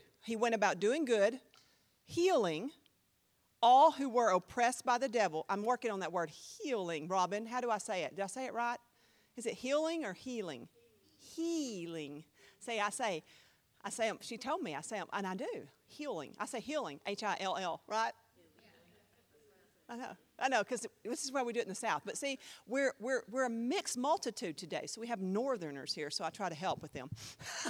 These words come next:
Healing. That's so hard, y'all. Healing, there you go.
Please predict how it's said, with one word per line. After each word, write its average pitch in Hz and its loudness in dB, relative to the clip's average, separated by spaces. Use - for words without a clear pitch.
Healing. 277 6
That's 339 6
so 294 12
hard, 247 12
y'all. 214 12
Healing, 349 12
there 311 8
you 269 4
go. 226 8